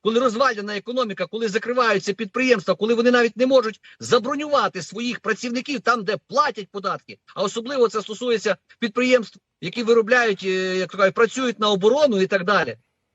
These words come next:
А він сидить і цинічно людям, вибачте, на-, бреше в очі саме, саме в цьому контексті. Таке враження, що у нас немає проблем, наприклад, з перевізниками, да?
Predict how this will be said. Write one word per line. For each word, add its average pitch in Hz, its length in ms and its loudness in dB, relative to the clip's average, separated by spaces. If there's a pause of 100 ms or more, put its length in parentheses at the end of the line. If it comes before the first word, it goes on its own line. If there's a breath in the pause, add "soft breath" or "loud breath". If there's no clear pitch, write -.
А 214 120 2
він 277 340 -4
сидить 269 580 -6
і 220 80 -4
цинічно 254 600 -2
людям, 190 480 -2
вибачте, 196 380 -2
на-, 185 180 0 (920)
бреше 214 300 0
в 156 120 -2
очі 226 320 -2 (320)
саме, 214 380 -2 (180)
саме 285 300 -2
в 196 60 -10
цьому 277 340 -6
контексті. 220 720 -6 (520)
Таке 277 240 2
враження, 240 480 -2
що 220 200 -2
у 226 60 -6
нас 269 220 -2
немає 254 340 0
проблем, 220 560 -4
наприклад, 220 400 -2
з - 60 -20
перевізниками, 156 720 -4
да? 302 200 0